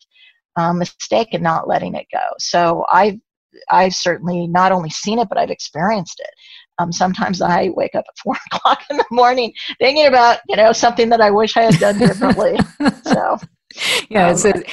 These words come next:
Speaker 2: it's an interesting, uh, view of perfection isn't just aiming for perfection, but the failure then translates into an obsession with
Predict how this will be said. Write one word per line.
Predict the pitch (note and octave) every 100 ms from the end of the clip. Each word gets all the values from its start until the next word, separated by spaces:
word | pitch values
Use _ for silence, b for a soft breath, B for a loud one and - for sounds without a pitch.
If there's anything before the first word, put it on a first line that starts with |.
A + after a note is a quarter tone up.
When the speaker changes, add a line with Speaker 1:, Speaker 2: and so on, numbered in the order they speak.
| B B
Speaker 2:
it's | F#3+
an | G#3+
interesting, | A3 G#3 A3+ - A3 G3+ G3 F#3 -
uh, | F3 E3
view | E3 F3+ F3+ D3+
of | D#3+ D#3 -
perfection | E3 - E3+ E3+ - G3 E3 D#3+ D#3
isn't | - D#3+ E3 D#3+ D3+ E3 E3
just | C#3+ D#3 D3 -
aiming | D#3+ F3 G3 F3
for | D#3+
perfection, | - D#3+ - D3+ - D#3+ D3+ D3+
but | D3+
the | D3+
failure | C#3+ - D#3 D#3+ E3 D3+
then | D3 C#3+
translates | D#3 C#3+ C#3 D#3+ D3+ D3+
into | D3+ C#3+
an | D3
obsession | C#3+ - - D3 D3 - D#3 C#3+ C#3
with | C#3+ C#3